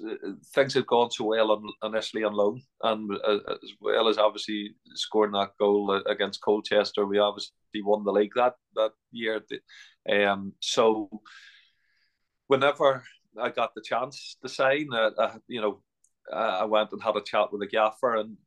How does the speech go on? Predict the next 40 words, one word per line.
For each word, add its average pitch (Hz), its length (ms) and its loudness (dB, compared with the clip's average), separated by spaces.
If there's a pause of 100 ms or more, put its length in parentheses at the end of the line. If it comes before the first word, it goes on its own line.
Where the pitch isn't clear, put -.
(680)
you 120 60 -10
know, 113 100 -4
the 110 120 -6
thing 135 200 2
about 117 260 4
it 107 100 2
is 110 420 2
at 107 320 0
Manchester 104 540 -2
United, 101 400 -2 (200)
you, 110 220 -2
you 110 100 -2
know, 101 240 2
it's - 220 -4
a 107 60 0
great 123 260 4
education, 110 840 -2
but 107 220 4
th-, 110 180 -4
there 110 80 -8
were 104 60 -8
so 139 260 2
many 107 400 2 (420)
terrific 110 480 2
players, 110 540 2
and 104 180 -6 (120)
that, 107 180 6 (580)
um, 101 520 -4 (340)
I 113 140 2
just 123 320 -4
had 110 140 -4
really 107 240 2
enjoyed 104 420 4 (160)
playing 107 280 0
competitively. 120 760 0 (540)
And, 104 520 -4 (160)
you 107 120 -2
know, 104 160 4
for 107 180 2
my 104 400 2